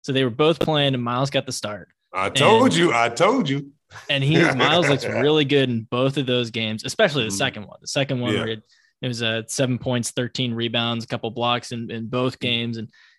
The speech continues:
Speaker 1: he was, he had put back dunks. Uh, he, he was working well off inbounds under the hoop. Uh, he was running the floor, poking balls
Speaker 2: Mm-hmm.
Speaker 1: out, just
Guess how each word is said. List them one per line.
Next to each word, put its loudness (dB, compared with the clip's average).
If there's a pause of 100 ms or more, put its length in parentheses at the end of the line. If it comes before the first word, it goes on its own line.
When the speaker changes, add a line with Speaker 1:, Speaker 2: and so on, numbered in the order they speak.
(120)
Speaker 1:
he -2
was, -2 (200)
he -10
had -6 (140)
put 0
back -10 (100)
dunks. 0
Uh, -12
he, -4
he -6
was -8 (380)
working -4
well 2
off -2
inbounds 0
under -4
the -12
hoop. 2
Uh, -4
he -8
was -12
running -4
the -4
floor, -2
poking -2
balls 0
Speaker 2:
Mm-hmm. -2
Speaker 1:
out, -2 (420)
just -2